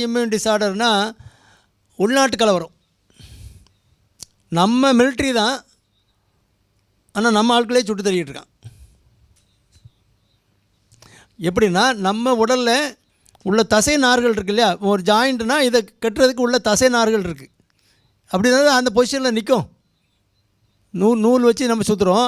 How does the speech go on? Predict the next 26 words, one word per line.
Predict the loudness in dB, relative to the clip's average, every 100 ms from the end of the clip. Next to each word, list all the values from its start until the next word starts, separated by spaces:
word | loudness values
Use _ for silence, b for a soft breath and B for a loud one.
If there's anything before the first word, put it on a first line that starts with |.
| -4 -8
அப்பதானே | -4 -2 0
அந்த | 0
பொசிஷன்ல | 0 0 -4 -2 -2 -2 -4
நிக்க | -4 -2
முடியும். | -2 -2 -4 B B -4
அந்த | 0
மாதிரி | 2 2
தசை | 2 2 2
நார்கள் | 2 0 -2
இருக்கு. | -4 -10 -16 _ -10
அந்த | -10 -2
தசை | -2 0 0 2
நார்கள் | 2 0 0 -2
உள்ள | -2 -2
செல்களுக்கு | -2 0 -2 -2 -2 -2 -2 -6 _ _ B B B -4 -2
நம்ம | 2 2
உடல்லையே | 2 0 0 0 0 0
ஒரு | -2 -4 -6 -4
ஆன்டிபாடி | -4 -2 0 0 0
ப்ரொடியூஸ் | -2 0 -4 -4
ஆகுது, | -10 -8
எதிர்ப்பு | -6 -4 -4 -4
தன்மை | -2 -2 -2
உண்டாகுது. | -4 -10 -14 _ _ _ _ -20 _ -4
அதுல | 0 2
உள்ள | 0